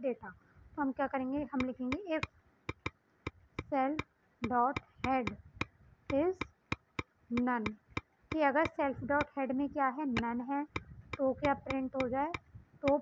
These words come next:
print हो जाए linked list is empty,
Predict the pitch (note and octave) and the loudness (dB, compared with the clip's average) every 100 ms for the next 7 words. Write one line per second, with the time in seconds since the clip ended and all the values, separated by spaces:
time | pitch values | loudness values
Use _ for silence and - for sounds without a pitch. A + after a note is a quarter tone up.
0 | - C4 A#3+ A3+ A#3 A3 A#3 C4+ E4+ - | 0 -4 -4 -4 -6 -4 -2 -2 -4 -12
1 | - - - - - _ - _ - B3+ | -14 -20 -18 -14 -14 _ -16 _ -4 0
2 | C4 C4+ C#4+ - B3 C4 C4 B3 - - | 2 4 2 0 -4 -2 0 -2 -4 -2
3 | D#4+ G4 - - - _ - - C4+ A#3+ | 0 0 -2 -10 -12 _ -12 -4 -2 0
4 | A3+ C4+ | -2 -6